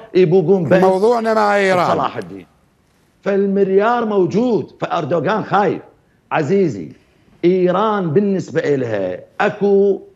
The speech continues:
Speaker 1: بعد جنرال سليماني إلى الآن اضطراب في إدارة الملف العراقي.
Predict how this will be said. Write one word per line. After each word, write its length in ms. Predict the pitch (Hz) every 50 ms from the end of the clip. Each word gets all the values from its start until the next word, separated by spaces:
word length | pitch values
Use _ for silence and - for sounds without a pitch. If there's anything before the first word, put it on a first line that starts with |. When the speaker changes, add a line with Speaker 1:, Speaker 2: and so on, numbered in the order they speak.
| _ _
Speaker 1:
بعد 500 | - 160 190 220 220 190 190 180 135 101
جنرال 460 | 151 - 147 139 131 123 135 139 127 -
سليماني 920 | - - 107 98 95 92 90 87 82 80 76 73 71 71 69 67 - 139 - _ - -
إلى 180 | 247 240 220
الآن 540 | 208 202 196 190 190 185 185 185 180 175 175 175 - _ _ _ _ _ _ _ _ _ -
اضطراب 680 | 185 190 - - - - 175 - 180 220 240 226 202 143
في 300 | - - - 110 110 101
إدارة 340 | 90 80 90 87 85 80 - -
الملف 440 | 82 82 80 73 73 - - _ -
العراقي. 480 | - 52 53 55 - 50 - _ _